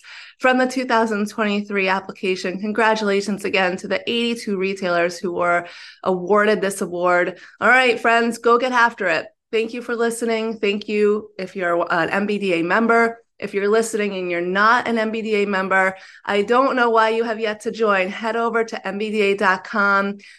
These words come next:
Our membership is open to retailers, suppliers, advocacy groups, organizations, individuals, many mobile retailers, many sales reps.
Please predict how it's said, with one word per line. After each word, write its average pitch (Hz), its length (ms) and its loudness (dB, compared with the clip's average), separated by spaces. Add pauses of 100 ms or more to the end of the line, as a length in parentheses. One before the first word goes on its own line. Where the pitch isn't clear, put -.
(160)
Our 190 240 2
membership 202 580 -4
is 190 100 -8
open 190 300 -6
to 185 160 0
retailers, 202 1000 0
suppliers, 185 800 0 (140)
advocacy 196 600 -4
groups, 185 460 -2 (120)
organizations, 185 1120 -2
individuals, 196 960 2 (340)
many 220 260 2
mobile 220 460 2
retailers, 226 800 -2
many 185 240 -8
sales 214 480 0
reps. 202 560 -2